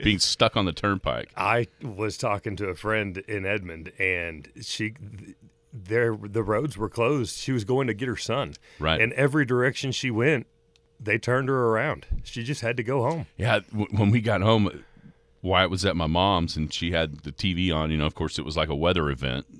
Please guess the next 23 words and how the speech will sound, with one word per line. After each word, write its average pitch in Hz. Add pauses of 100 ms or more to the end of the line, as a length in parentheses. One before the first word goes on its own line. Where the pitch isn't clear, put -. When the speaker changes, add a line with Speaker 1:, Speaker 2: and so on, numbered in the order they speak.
(200)
Speaker 1:
you 80
know. 71 (560)
And 82
I, 82
I -
heard 90
him 85
say 85
that 80
the, 73 (240)
the 80
school 104
buses 80
had 85
to 78
turn 92
around 80 (400)
and 85
go 85 (140)
back 87 (640)
to 120
the 85
schools 92